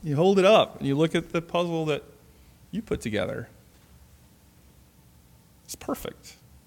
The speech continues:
This is what God is doing. A-, and this morning, if you think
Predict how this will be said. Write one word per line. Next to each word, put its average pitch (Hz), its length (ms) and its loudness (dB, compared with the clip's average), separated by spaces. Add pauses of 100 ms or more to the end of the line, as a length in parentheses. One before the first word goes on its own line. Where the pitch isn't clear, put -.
(2250)
This - 140 -4
is 226 100 -4
what 202 160 0
God 160 200 0
is 127 140 -4
doing. 120 400 -8 (1800)
A-, 208 160 -2
and 180 160 2
this 185 180 4
morning, 202 500 8
if 143 240 2
you 190 200 4
think 151 680 -4